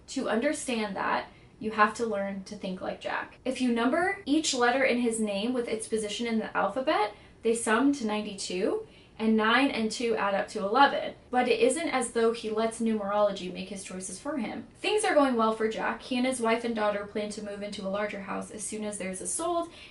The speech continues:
and his video rental business is beginning to thrive. Then comes the chain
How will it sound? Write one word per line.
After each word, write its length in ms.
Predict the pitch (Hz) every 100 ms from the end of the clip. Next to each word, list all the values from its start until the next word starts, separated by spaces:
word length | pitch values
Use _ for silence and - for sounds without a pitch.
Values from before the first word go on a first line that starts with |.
| -
and 120 | 240
his 160 | 233 208
video 280 | 226 226
rental 280 | 208 196 196
business 400 | 190 185 190 190
is 100 | 185
beginning 380 | - 165 185 185
to 100 | -
thrive. 440 | - 180 - - - - - - -
Then 380 | 277 339 339 -
comes 300 | 262 247 226
the 80 |
chain 440 | 214 - 220 220